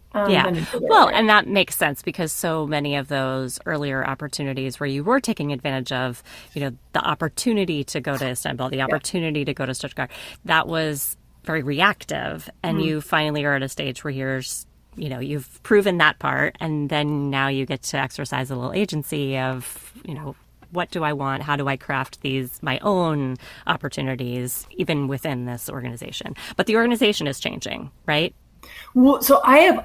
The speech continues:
Speaker 1: always been with Monitor and now Monitor Deloitte. So I am, I, I don't know how many others in the class of ninety-six have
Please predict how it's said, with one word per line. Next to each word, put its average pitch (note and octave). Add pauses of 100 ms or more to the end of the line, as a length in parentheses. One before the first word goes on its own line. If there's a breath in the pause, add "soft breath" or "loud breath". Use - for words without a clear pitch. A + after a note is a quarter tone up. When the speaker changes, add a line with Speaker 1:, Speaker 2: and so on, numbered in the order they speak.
Speaker 1:
always B3
been F#3+ (400)
with F#3 (320)
Monitor G#3+
and F#3+
now F3+
Monitor F3
Deloitte. D3
So G3
I G3+
am, F#3+ (460)
I, G3+
I A3
don't A#3+
know G#3
how A#3+
many B3
others F#3
in F#3
the F3
class E3+
of F3+
ninety-six F3
have F3